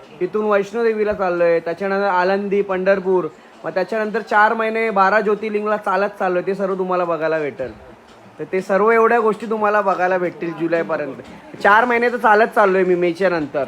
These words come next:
मे, एप्रिल, आपला एप्रिलचे एंडिंग, मे, जून, जुलै, ऑगस्ट,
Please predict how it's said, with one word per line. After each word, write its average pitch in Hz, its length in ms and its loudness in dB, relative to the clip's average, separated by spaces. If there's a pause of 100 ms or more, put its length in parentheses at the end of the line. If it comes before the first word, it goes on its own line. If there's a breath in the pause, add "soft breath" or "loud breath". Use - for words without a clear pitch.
मे, 180 440 0
एप्रिल, 175 340 -2
आपला 156 500 0
एप्रिलचे 202 800 2
एंडिंग, 185 320 2
मे, 202 260 2
जून, 202 300 2
जुलै, 196 200 4
ऑगस्ट, 180 360 4